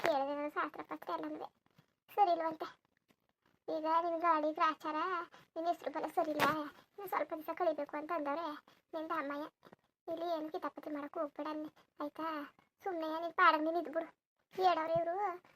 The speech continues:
ಆ, ಜಾತಕದಲ್ಲಿ ಹೇಳವ್ರೆ ಪುರೋಹಿತರು, ಅದು ಶಾಸ್ತ್ರ ಹೇಳ್ತಾರಲ್ಲ, ಪೂಜೆ ಮಾಡ್ಕೊಂಡು ಶಾಸ್ತ್ರ ಹೇಳ್ತಾರಲ್ಲ ಅವ್ರು.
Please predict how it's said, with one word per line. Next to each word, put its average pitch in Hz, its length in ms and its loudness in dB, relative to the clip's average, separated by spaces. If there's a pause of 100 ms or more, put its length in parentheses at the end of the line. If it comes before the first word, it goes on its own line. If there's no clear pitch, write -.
(180)
ಆ, 330 260 -2
ಜಾತಕದಲ್ಲಿ 359 520 2
ಹೇಳವ್ರೆ 330 220 2 (160)
ಪುರೋಹಿತರು, 349 520 0 (320)
ಅದು 330 100 4
ಶಾಸ್ತ್ರ 330 360 4
ಹೇಳ್ತಾರಲ್ಲ, 330 340 -2 (480)
ಪೂಜೆ 339 240 4
ಮಾಡ್ಕೊಂಡು 311 240 -2
ಶಾಸ್ತ್ರ 330 260 2
ಹೇಳ್ತಾರಲ್ಲ 302 340 -4
ಅವ್ರು. 339 360 -4